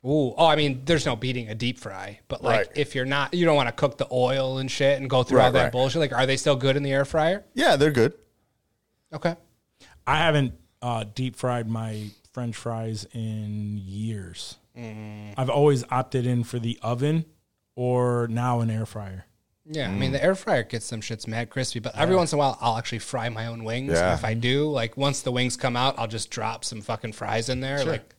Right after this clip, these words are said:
Speaker 1: why
Speaker 2: Yeah.
Speaker 1: not? The oil's there. It's hot.
Speaker 3: I'm not opposed. I'm just
Speaker 1: Yeah, no, I mean, I
Speaker 3: trying.
Speaker 1: don't, I wouldn't just cook up oil to deep fry fries for, like, dinner or <laughs> something.
Speaker 3: Yeah,
Speaker 1: Like, that's,
Speaker 3: yeah.
Speaker 1: I gotta have a reason.
Speaker 2: I just use, like, the cast iron skillet.
Speaker 1: Mm-hmm. Like a shallow fry?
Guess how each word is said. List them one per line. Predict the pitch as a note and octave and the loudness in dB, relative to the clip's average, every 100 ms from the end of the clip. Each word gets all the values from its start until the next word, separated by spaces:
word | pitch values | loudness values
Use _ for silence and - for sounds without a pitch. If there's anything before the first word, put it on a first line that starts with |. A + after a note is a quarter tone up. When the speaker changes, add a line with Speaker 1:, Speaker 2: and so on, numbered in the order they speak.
| _ | _
Speaker 1:
why | - | -10
Speaker 2:
Yeah. | A2+ | 0
Speaker 1:
not? | G2+ F#2 - - | 2 2 -2 -8
The | A#2+ | 0
oil's | C3+ C3 B2 | 2 4 2
there. | B2+ C#3 C3 | 2 4 4
It's | A2+ | 0
hot. | - - C#3 - | -10 -8 -8 -6
Speaker 3:
I'm | B2 | 0
not | G3+ D3 | 2 2
opposed. | G#2 C3 F#3 C3 G2+ | 0 4 6 6 2
I'm | A2 B2+ | 0 0
just | A#2 - - | 0 -2 0
Speaker 1:
Yeah, | B3 F3 | 2 4
no, | F3+ F#3+ | 4 4
I | C#3+ | 4
mean, | D#3 | 2
I | |
Speaker 3:
trying. | E3 E3+ E2+ | 6 6 6
Speaker 1:
don't, | D#2 | 2
I | E3 | 2
wouldn't | D#3 C#3 - | 4 2 -2
just | C3+ C3+ - | -2 -2 -2
cook | - C#3 | -2 0
up | B2+ - | 0 0
oil | B2+ B2 C3 A#2 | 4 6 6 2
to | - A2+ | -2 -6
deep | A#2 A#2+ B2+ B2 | -6 -2 -2 -2
fry | B2+ A2 A2+ | -6 -4 -6
fries | - G#2+ A2+ A2+ A2 | -8 -6 -4 -4 -4
for, | - A2 | -8 -14
like, | A2+ G#2+ | -14 -12
dinner | - A2 A#2+ A2 | -8 -6 -6 -10
or | A#2 | -6
<laughs> | F3 | -2
something. | D#3 C3 C3+ | 0 0 2
Speaker 3:
Yeah, | C3 | 2
Speaker 1:
Like, | B2 | 2
that's, | B2 A2 G#2 | 0 -2 -4
Speaker 3:
yeah. | G2 - - _ _ _ | -8 -12 -20 _ _ _
Speaker 1:
I | C#3 | 0
gotta | B2+ | 2
have | A#2 | 2
a | A#2 | 0
reason. | A2 A2 A2+ | -2 -2 -2
Speaker 2:
I | |
just | A#2 C3 | -2 0
use, | A#2 G2+ | 2 4
like, | F#2+ - | 2 2
the | |
cast | E2 G2 F2 - | -2 2 2 2
iron | F2 E2+ D#2 | 2 2 -2
skillet. | - F2 E2+ - _ _ _ _ _ _ _ _ _ _ _ | -4 -2 -2 -4 _ _ _ _ _ _ _ _ _ _ _
Speaker 1:
Mm-hmm. | A#2+ A#2+ B2 B2 A#2+ A2 A2 A2+ B2 B2+ C3+ C3+ | -10 -6 -4 -4 -4 -6 -8 -10 -8 -6 -6 -6
Like | A2+ | -4
a | A#2 | -4
shallow | - A2 A2+ A#2+ | -2 -2 -2 -2
fry? | - A#2+ B2 C3+ | -4 -6 -2 -2